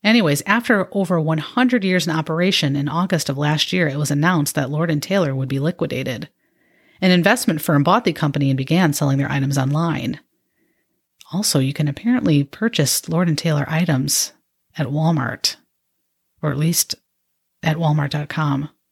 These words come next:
Ouch. The Venture stores were primarily a Midwest-based company which had large discount stores.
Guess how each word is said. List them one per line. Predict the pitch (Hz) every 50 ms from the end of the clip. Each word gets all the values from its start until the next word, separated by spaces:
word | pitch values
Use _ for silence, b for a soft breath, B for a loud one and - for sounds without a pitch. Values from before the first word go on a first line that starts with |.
| _ _ _ _ _ _ _ _ _ _ - -
Ouch. | - - - - - - - - - - _ _ _ _ _ _ _ _ _ _ _ _ _ _ _ _ _ _ _ _ _ _ -
The | - 202 190
Venture | 165 185 294 403 - - 277 202
stores | - - 190 170 170 170 170
were | 170 160 160
primarily | - - 220 233 269 294 302 269 196 147
a | 165 165
Midwest-based | 165 170 196 214 190 175 202 233 233 208 - - 165 151 147 -
company | - 175 160 147 156 151
which | 151 156 147 - - - - - -
had | - - 147
large | 151 151 160 170 175 180 175 -
discount | - 208 - - - - - - -
stores. | - - - - 107 110 - - - -